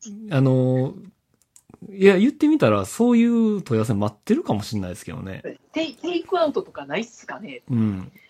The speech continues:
Speaker 2: なんなら、丼持っていきますんで、つって。
Speaker 1: そうですね。あの、いや、こう、江南の、あの、八方のね、使い捨ての丼持ってくんで。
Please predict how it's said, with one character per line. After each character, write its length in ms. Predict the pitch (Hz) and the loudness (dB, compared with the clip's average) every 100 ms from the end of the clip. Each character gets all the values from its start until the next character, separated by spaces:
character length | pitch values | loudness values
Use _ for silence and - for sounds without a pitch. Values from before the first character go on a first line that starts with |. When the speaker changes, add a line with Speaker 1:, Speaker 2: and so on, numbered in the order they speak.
| _ _ 185 | _ _ -4
Speaker 2:
な 260 | 151 196 | 2 4
ん 80 | 226 | 6
な 120 | 277 | 6
ら、 180 | 214 123 120 - 139 | 4 4 0 -6 0
丼 280 | 160 208 | 2 4
持 280 | 208 233 123 | 6 6 6
っ 40 | - | -2
て 180 | - | -4
い 60 | 123 | 0
き 80 | 135 | 0
ま 60 | |
す 280 | - - - | 0 -2 4
ん 40 | 156 | 2
で、 60 | 120 | 2
つ 220 | - - | -6 -12
っ 20 | |
て。 260 | _ 117 113 | _ -14 -6
Speaker 1:
そ 80 | 262 | -6
う 20 | |
で 100 | - | -6
す 220 | - - | -12 -4
ね。 120 | 359 - | -2 -2
あ 20 | |
の、 140 | 233 233 _ _ _ | -6 -10 _ _ _
い 60 | |
や、 100 | 226 | -10
こ 280 | - 285 302 | -4 -4 -4
う、 40 | - | -8
江 540 | 294 339 339 349 359 | -10 -10 -10 -12 -10
南 60 | 370 | -10
の、 200 | 403 311 | -8 -8
あ 60 | |
の、 180 | 208 202 | -8 -10
八 200 | - 330 - _ | -8 -12 -12 _
方 240 | 349 339 349 | -12 -12 -14
の 280 | 330 320 - _ | -12 -12 -14 _
ね、 180 | 294 233 - | -10 -10 -14
使 180 | - 311 | -10 -10
い 100 | 294 | -6
捨 40 | |
て 100 | 359 | -4
の 100 | 320 | -4
丼 200 | 285 311 | -6 -8
持 260 | 262 151 170 | -8 -8 -12
っ 60 | 175 | -12
て 120 | 262 | -14
く 120 | 208 | -12
ん 80 | 143 | -14
で。 200 | 127 | -16